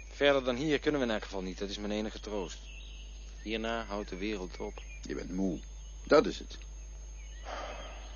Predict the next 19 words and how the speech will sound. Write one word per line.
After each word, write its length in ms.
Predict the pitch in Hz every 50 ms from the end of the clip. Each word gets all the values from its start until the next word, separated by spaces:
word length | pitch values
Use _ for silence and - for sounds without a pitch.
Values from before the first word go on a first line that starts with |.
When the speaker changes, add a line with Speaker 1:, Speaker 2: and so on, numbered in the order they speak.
| - - - - - - - - - - - -
Speaker 1:
Ik 120 | - 104
ben 120 | - 90 82
nog 120 | 82 80
nooit 180 | 90 95 92 -
zo 180 | - 98 95
moe 200 | 95 98 95 92
geweest. 340 | - - - - - - - - - - - - - - - - - - -
Speaker 2:
En 140 | 170 156 -
dan 160 | - 170 160
te 100 | - 151
bedenken 400 | 139 156 147 170 170 156 - 165
dat 120 | 151 147
je 80 | - 156
vroeger 320 | - - 175 156 143 151
zo 100 | 135 151
gek 260 | 143 - - 185 170 -
was 160 | 170 151 123
op 100 | 123 92
reizen. 400 | 101 107 87 82 73 - -